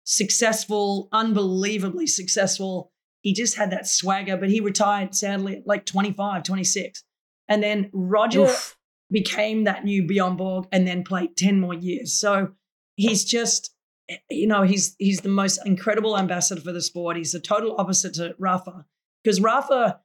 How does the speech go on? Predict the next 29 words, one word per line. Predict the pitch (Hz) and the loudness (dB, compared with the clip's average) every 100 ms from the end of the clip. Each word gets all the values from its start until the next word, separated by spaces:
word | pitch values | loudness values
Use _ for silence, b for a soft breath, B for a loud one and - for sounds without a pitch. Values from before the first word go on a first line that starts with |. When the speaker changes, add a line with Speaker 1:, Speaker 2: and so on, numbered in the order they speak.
| _ _ | _ _
Speaker 1:
you | 233 | 0
know, | 208 | 2
the | 190 | 2
hair | 214 233 233 | 2 0 0
is | 220 | 0
everywhere. | 220 214 208 214 214 208 202 | 0 0 2 2 0 0 0
He's | 180 - | 2 0
sweating | - 214 - 226 | 2 0 2 0
all | 214 | 2
over | 214 202 | 0 -2
the | 196 | -2
place. | 208 208 202 196 | -2 -2 -2 -2
He's | - 165 | -4 -2
like, | 180 - _ _ | -4 -6 _ _
you | 196 | -2
know, | 180 175 - _ _ | 0 -2 -10 _ _
but | 233 220 - _ | -4 -4 -10 _
Ro-, | 196 214 196 - - | 0 0 0 -6 -2
Roger | 202 220 226 254 | 2 2 2 -2
just | 214 185 | -2 -2
does | 190 180 - | 0 -2 -2
everything. | 190 185 190 185 | -4 0 -2 2
with | |
Speaker 2:
He's, | 208 214 | 2 2
Speaker 1:
ease. | 208 | 4
Speaker 2:
he's | 269 226 | 6 6
Speaker 1:
So | 180 | 4
I | 190 247 | 4 4
Speaker 2:
cut. | 240 | 2